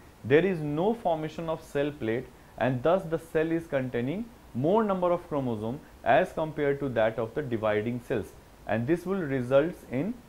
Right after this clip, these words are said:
this will result in। ठीक है, तो इसको एक्सप्लेन कर देता हूं मैं कि अगर कोई, अ, बच्चा है जो, अ,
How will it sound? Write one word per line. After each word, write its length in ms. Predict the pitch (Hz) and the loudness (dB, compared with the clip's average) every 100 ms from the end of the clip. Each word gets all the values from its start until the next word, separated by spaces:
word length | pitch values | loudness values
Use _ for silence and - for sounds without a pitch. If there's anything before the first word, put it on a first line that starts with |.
| - - - | -20 -20 -4
this 200 | 135 139 | -4 -2
will 140 | 196 147 | -2 0
result 400 | 127 123 135 135 | 2 2 0 -4
in। 140 | 113 101 82 - - - - - - | -4 -4 -8 -18 -20 -20 -20 -20 -6
ठीक 180 | 143 139 | -6 -4
है, 100 | 104 - - - | -8 -8 -20 4
तो 60 | 175 | 4
इसको 340 | 180 175 226 | 6 4 6
एक्सप्लेन 520 | 214 - - 180 214 | 6 6 4 6 8
कर 180 | 208 175 | 8 8
देता 220 | 127 113 | 8 4
हूं 80 | 104 | 2
मैं 240 | 98 127 - - - - - | 2 -2 -4 -12 -20 -20 -10
कि 100 | 196 - | -6 4
अगर 300 | 170 165 247 | 6 8 6
कोई, 260 | 247 247 247 | 6 4 4
अ, 60 | - 143 160 156 143 | 6 8 8 6 0
बच्चा 440 | 113 131 - 208 | 0 0 4 6
है 340 | 202 135 104 - - - - - - | 6 6 2 0 -16 -20 -20 -16 -10
जो, 460 | 107 151 185 214 220 | 0 6 10 12 10
अ, 260 | - 117 | 6 4